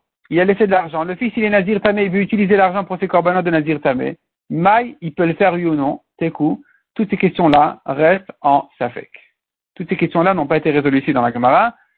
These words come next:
Sur cette, euh, halakha de, halakha la Moshe Missinaï qui disait, le fils, il peut utiliser l'argent de son père, il nous manque beaucoup de, de précision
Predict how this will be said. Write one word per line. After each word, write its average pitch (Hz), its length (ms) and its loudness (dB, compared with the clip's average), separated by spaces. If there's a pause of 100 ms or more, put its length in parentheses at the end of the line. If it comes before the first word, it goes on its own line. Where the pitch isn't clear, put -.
(240)
Sur 165 180 -6
cette, 175 240 0
euh, 147 260 4 (200)
halakha 180 600 0 (460)
de, 151 300 2
halakha 151 260 2
la 226 60 0
Moshe 208 160 -4
Missinaï 190 480 -2
qui 175 120 -4
disait, 165 480 2 (220)
le 165 180 0
fils, 208 300 -4
il 180 80 -6
peut 196 100 0
utiliser 196 320 -2
l'argent 175 240 2
de 170 60 -10
son 143 140 -6
père, 226 300 2 (800)
il 180 180 -4
nous 208 120 2
manque 254 340 2 (1040)
beaucoup 170 300 -2
de, 160 320 2
de 139 200 -4 (140)
précision 190 680 0